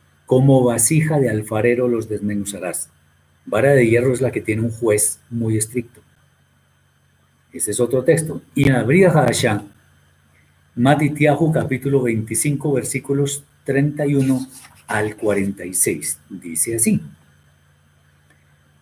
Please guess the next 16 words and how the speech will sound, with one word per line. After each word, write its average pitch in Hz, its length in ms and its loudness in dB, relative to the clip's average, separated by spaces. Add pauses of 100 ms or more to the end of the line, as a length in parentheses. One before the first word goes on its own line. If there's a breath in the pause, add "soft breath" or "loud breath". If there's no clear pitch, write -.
(140)
"Cuando 135 320 6
el 151 120 4
Hijo 214 280 4
del 160 200 4
Hombre 151 380 2
venga 147 340 2
en 143 100 2
su 127 180 -4
gloria 113 440 0
y 104 100 -6
todos 139 380 0
sus - 180 -8
santos 127 420 -2
ángeles 123 440 -2
con 95 260 -10
él, 92 300 -8